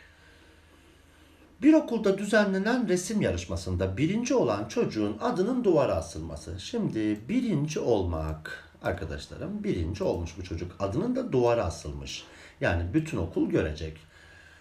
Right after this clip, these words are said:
E, birinci olması başarı. Adının duvara asılması da tanınma ve prestij sağlayacağı için yaptığınız bu çalışma çocuğun en çok saygı, saygınlık ihtiyacını karşılayacaktır. İlkokul öğrencisine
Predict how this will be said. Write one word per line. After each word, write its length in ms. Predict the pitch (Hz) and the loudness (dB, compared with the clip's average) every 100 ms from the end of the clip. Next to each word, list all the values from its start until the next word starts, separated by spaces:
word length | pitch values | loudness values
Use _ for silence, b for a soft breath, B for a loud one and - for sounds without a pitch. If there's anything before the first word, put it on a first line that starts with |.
| - | -6
E, 180 | 113 104 | -4 0
birinci 400 | 147 180 214 330 | 2 2 2 4
olması 500 | 294 147 156 302 233 | 4 2 0 -2 0
başarı. 460 | 208 202 127 78 - - - | 0 2 0 0 -6 -12 -4
Adının 400 | - 135 302 302 | 0 0 0 2
duvara 300 | 277 185 147 | 2 4 2
asılması 500 | - 123 107 101 - | 0 -2 -2 -4 -6
da 120 | 92 | -6
tanınma 420 | 95 87 98 196 | -2 -2 0 -2
ve 100 | 208 | -4
prestij 420 | 151 110 92 104 | -2 -2 -2 -8
sağlayacağı 580 | - 87 82 85 80 80 | -8 -6 -4 -4 -6 -6
için 360 | 85 - 254 254 B B B | -6 -6 -6 -6 B B B
yaptığınız 500 | - 285 - 170 127 | 0 0 0 0 0
bu 120 | 120 | -6
çalışma 480 | - 95 90 180 208 | -4 -2 -2 -4 -4
çocuğun 400 | - 117 104 104 | -2 -2 -2 -2
en 220 | 175 95 | -2 -2
çok 300 | 90 220 226 B B | -2 -4 -4 B B
saygı, 360 | - - 107 104 | -6 0 0 -2
saygınlık 500 | - 95 90 92 92 | -4 -4 -2 -4 -6
ihtiyacını 520 | 87 - 80 78 80 | -8 -6 -8 -6 -10
karşılayacaktır. 920 | - 80 - 76 73 - - - - - _ _ B B B B B B B B B B B B B B - | -8 -8 -6 -8 -8 -10 -12 -14 -14 -16 _ _ B B B B B B B B B B B B B B 2
İlkokul 500 | 277 277 262 262 233 | 4 4 2 2 4
öğrencisine 720 | 170 120 95 92 98 131 - | 4 4 0 -4 -2 0 -2